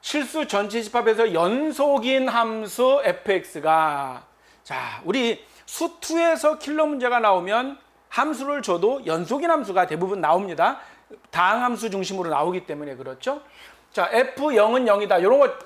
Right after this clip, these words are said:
잊지 말아야 돼요. 알려준 거. 원점을 지난다라는 거죠. X에다 영 집어넣으면 영 나온다. 원점 지난다. 이게 사실 또 중요한, 어, 힌트 중에 하나예요.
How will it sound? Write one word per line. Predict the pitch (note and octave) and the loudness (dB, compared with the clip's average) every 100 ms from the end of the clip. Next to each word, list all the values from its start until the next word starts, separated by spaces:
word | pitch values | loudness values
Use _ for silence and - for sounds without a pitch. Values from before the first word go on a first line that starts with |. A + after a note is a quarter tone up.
| - | -16
잊지 | A3 F#3+ D4 | -12 -6 0
말아야 | A3 F#3 G#3+ | 2 4 2
돼요. | F3 D#3+ D#3+ B3 - | 2 2 2 0 -2
알려준 | E3 G#3+ F3 E3+ | 2 2 2 -2
거. | D3+ F3+ C#4+ D#4 - - | 2 4 4 0 -14 -6
원점을 | - G3 A3 B3 A#3+ B3 | 0 0 2 0 2 0
지난다라는 | - E3+ F3 F3+ E3+ F#3 F#3 F3+ E3 D3+ G3+ G3+ | -4 -4 -4 -2 2 4 4 4 4 2 0 0
거죠. | D3+ G3 B3 - - - | 0 2 2 0 -14 -6
X에다 | F3 F3 G3 F3+ E3 | -6 -2 -2 0 2
영 | F#3 G3 | 0 0
집어넣으면 | F#3 F#3+ D#3+ | -2 -2 -2
영 | D3+ | -6
나온다. | D#3 C#3 G#3 C4 - _ | -8 -4 -4 -4 -10 _
원점 | D#3+ G3+ A3 C4 | 0 0 2 0
지난다. | G#3+ G#3+ D#3+ D3 | 0 -2 -2 -4
이게 | G#3+ | -4
사실 | A#3+ C4 | -4 -6
또 | A#3+ | -12
중요한, | F#3 D#3 E3+ C4 B3+ F3+ - - | -14 -8 -2 2 2 2 -10 -14
어, | D3 C#3+ C3+ C3 B2 _ - | -8 -6 -6 -10 -18 _ -8
힌트 | C4+ B3+ B3 | -6 -4 -4
중에 | F#3+ D#3 | -4 -8
하나예요. | D3 C3+ B2 | -8 -10 -16